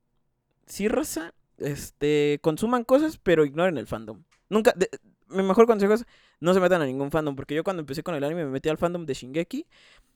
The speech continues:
y fue chilaquiasco. No lo vuelvo a hacer.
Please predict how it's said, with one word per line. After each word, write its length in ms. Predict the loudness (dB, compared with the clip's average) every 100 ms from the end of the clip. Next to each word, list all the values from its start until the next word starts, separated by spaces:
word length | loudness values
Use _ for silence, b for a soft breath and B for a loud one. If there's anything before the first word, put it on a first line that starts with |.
| _
y 80 | -10
fue 140 | -8 -8
chilaquiasco. 540 | -12 -14 -18 -20 -20 b b b _ _ _ _
No 120 | -10
lo 60 | -8
vuelvo 180 | -10 -14
a 20 |
hacer. 160 | -20